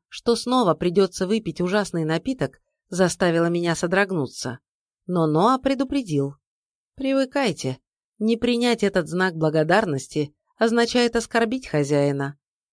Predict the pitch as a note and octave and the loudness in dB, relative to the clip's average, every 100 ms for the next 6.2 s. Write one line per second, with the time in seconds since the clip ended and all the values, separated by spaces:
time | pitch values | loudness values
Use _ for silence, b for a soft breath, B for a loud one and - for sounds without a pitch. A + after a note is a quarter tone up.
0 | - F#3+ F3 F#3+ F#3+ A3+ A3+ - C#4+ D3+ | -6 0 0 0 -2 0 0 -2 -6 -4
1 | D3 _ _ _ F#3 F#3 A#3 A3 G#3 A3 | -4 _ _ _ 0 2 2 4 4 4
2 | A3+ A3+ C#4+ A3+ E3 D#3+ - F#3 F#3+ F3+ | 2 4 2 4 2 2 -2 4 4 6
3 | E3+ - E3+ E3+ G3 A#3 G#3+ B3+ A#3 F3+ | 2 2 0 2 0 -2 -2 0 2 4
4 | D3 D3+ D#3 D#3 E3 E3 A#3+ D4 F#3 - | 2 2 -2 -2 0 0 0 -2 -6 -6
5 | - C4 C#4 C4+ B3+ D3+ D3+ D#3 C#3 - | -2 0 0 0 -2 -2 0 0 0 -6
6 | - | -8